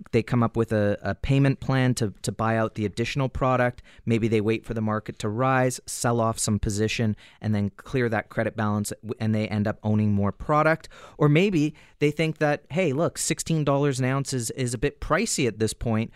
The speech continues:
I'd rather outlay about eight dollars an ounce." And that's another way to go about it too. So this, this really does open the door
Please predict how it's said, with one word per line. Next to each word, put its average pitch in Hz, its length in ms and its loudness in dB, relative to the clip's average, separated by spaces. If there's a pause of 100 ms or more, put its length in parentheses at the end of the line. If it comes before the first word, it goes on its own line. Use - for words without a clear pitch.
(160)
I'd 131 160 0
rather 120 420 2
outlay 113 380 0
about 101 280 0 (120)
eight 131 220 -4
dollars 95 400 -2
an 98 80 2
ounce." 95 280 -2 (200)
And 113 120 2
that's 120 180 0
another 113 260 0
way 104 160 0
to 98 80 -4
go 98 160 -2
about 95 280 -2
it 92 140 -10
too. 123 240 -2
So 113 300 0 (300)
this, 190 200 2 (140)
this 170 260 0
really 190 500 2
does 151 320 4 (100)
open 135 280 2
the 117 80 2
door 110 440 2